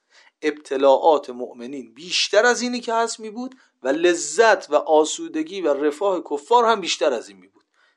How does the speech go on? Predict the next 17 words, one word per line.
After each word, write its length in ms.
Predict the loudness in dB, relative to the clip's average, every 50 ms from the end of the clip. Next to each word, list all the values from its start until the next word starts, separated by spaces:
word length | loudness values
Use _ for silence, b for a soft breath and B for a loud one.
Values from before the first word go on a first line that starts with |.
| _
ولی 160 | -4 -4 -4
دیگه 180 | -4 -4 -6 -6
فرمود 380 | -2 0 0 0 -2 -4 -6 -4
در 120 | -4 -2
روایت 360 | -2 -2 -2 -2 -2 -2 -4
همون 160 | -8 -8 -8
مؤمنین 400 | -8 -10 -10 -10 -10 -14 -14 -12
خیلی 360 | -10 -10 -10 -10 -10 -12 -16 -14
محزون 440 | -14 -14 -16 -16 -20 -20 -20 -20
می‌شدن 400 | _ _ -20 -20 -20 -20 _ -20 _ _
اگر 240 | -20 -12 -10 -10
اینطور 340 | -10 -10 -14 _ -16 -16 -16
می‌شد، 280 | -14 -18 -20 -20 -20 _ _ _ _ _ _ _ _ _ _ _
خیلی 520 | _ -4 0 2 2 2 2 -2 -4 -10
نمیتونستن 560 | -12 -14 -14 -14 -18 -20 -16 -16 -16 -16 -16
تحمل 480 | -18 -18 -18 -16 -16 -16 -16 -16 -16 -16
کنن 340 | -16 -20 -20 -20 -20 -20